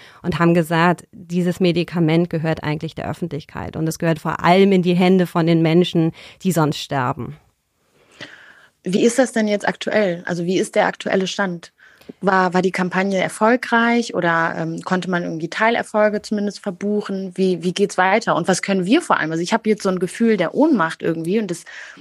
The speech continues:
Speaker 2: vielleicht gibt's ja irgendwie andere Sachen, die man machen kann. Also einerseits, wie ist der aktuelle Stand und was können die HörerInnen vielleicht auch draußen oder ich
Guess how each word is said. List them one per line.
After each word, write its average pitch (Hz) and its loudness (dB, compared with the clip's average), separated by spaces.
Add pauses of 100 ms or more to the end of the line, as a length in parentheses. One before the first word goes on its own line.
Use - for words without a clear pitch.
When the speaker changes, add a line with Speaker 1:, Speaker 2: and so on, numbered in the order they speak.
(100)
Speaker 2:
vielleicht 180 -2
gibt's 202 2
ja 185 4
irgendwie 190 0
andere 196 -2
Sachen, 170 -4
die 156 -8
man 156 -2
machen 151 -6
kann. 160 -12
Also 165 -2
einerseits, 180 -2
wie 180 2
ist 175 -4
der 202 2
aktuelle 165 -4
Stand 226 0
und 185 -4
was 175 0
können 180 -2
die 170 -4
HörerInnen 180 2
vielleicht 156 -2
auch - -8
draußen 160 -2
oder - -10
ich - -2